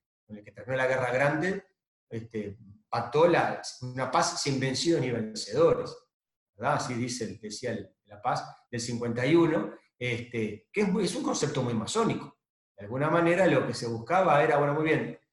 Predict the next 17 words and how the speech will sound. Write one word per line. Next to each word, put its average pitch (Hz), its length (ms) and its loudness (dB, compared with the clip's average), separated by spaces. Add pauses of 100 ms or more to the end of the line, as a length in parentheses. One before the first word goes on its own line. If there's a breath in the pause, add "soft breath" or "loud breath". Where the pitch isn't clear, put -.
dejemos 180 340 0
de 170 60 2
lado 185 200 6
quién 180 200 2
tiene 175 200 2
razón, 131 520 0 (240)
busquemos 180 480 0
la 139 120 4
forma 196 340 2
de 143 120 2
convivir, 117 680 -2 (840)
este, 117 360 -6
de 127 120 -2
encontrar 131 480 0
puntos 151 360 0
de 113 80 0
encuentro. 123 560 0